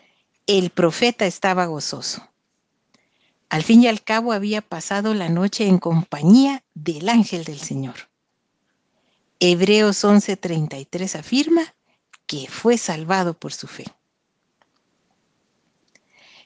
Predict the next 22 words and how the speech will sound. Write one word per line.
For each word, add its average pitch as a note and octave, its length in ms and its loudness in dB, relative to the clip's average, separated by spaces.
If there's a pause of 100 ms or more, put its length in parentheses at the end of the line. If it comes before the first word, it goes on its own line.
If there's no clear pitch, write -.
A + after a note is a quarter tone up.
El A3 160 4
rey D#4 160 4
se F#4+ 160 2
llenó D3+ 240 0
de F#3 100 0
alegría F3 380 -2
al F3 100 -4
ver F3+ 140 0
a F#3+ 80 2
Daniel E3 360 0
sin D#3+ 300 2
ningún D3+ 320 2
daño, A#3+ 380 2 (360)
lo G3 220 0
que F3+ 140 0
demuestra F3+ 580 0
la E3+ 240 -6
alta G#3+ 220 -4
estima B3 420 -2
que - 160 -8
le C#3 140 -14
tenía, A#3 500 2